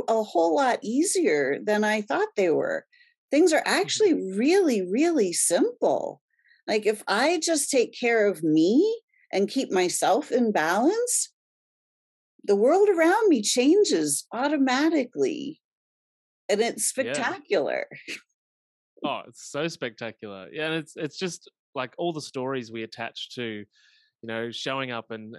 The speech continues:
Speaker 2: having to struggle and being the victim are just,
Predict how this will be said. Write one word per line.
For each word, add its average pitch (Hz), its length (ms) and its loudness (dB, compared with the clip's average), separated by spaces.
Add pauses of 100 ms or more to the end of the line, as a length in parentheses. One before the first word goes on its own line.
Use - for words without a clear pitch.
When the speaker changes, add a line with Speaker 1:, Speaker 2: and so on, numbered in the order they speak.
Speaker 2:
having 135 300 -10
to 120 80 -16
struggle 107 520 -8
and 104 200 -14
being 131 300 -6
the 120 120 -8
victim 110 580 -10 (440)
are 117 100 -8
just, 131 360 -12